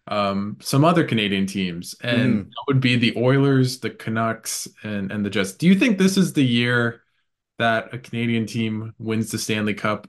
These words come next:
Speaker 1: And you can say the Leafs. I just, I don't believe you.
Speaker 2: I, I think it's the best year in a while,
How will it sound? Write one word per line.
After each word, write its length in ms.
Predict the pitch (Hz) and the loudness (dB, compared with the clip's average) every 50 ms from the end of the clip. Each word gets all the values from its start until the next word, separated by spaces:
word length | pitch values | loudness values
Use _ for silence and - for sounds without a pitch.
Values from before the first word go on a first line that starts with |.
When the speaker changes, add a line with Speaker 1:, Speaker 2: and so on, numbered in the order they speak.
| _ - | _ -6
Speaker 1:
And 260 | 113 107 107 110 123 | -4 -2 0 2 2
you 100 | 160 170 | 2 4
can 160 | 226 233 214 | 4 4 4
say 200 | 196 - 226 208 | 4 4 2 4
the 100 | 196 196 | 4 4
Leafs. 380 | 175 165 170 135 110 107 - - | 6 6 6 4 4 2 0 -4
I 140 | - 104 110 | -6 -4 -4
just, 340 | 113 123 120 113 - - - - | -4 -6 -6 -8 -10 -12 -8 -6
I 100 | 107 110 | -6 -4
don't 220 | 113 107 104 98 | -4 -4 -6 -6
believe 280 | 104 95 90 90 87 71 | -6 -6 -4 -4 -6 -8
you. 200 | 65 57 58 - _ _ _ _ _ _ _ _ _ _ _ _ _ _ _ _ | -10 -12 -14 -16 _ _ _ _ _ _ _ _ _ _ _ _ _ _ _ _
Speaker 2:
I, 360 | - 156 175 175 151 151 156 | 2 2 4 4 4 4 2
I 40 | 160 | 2
think 220 | 156 180 180 180 202 | 2 2 2 2 0
it's 160 | 185 - - | 0 0 -2
the 100 | 139 123 | -4 -4
best 380 | 95 85 120 131 139 - - | 0 2 2 2 2 0 -2
year 180 | 120 123 127 131 | -2 0 2 2
in 60 | 123 | 2
a 80 | 117 107 | 0 -2
while, 600 | 104 98 98 104 120 117 98 92 98 110 120 | -4 -2 -2 0 0 0 0 -2 -4 -8 -10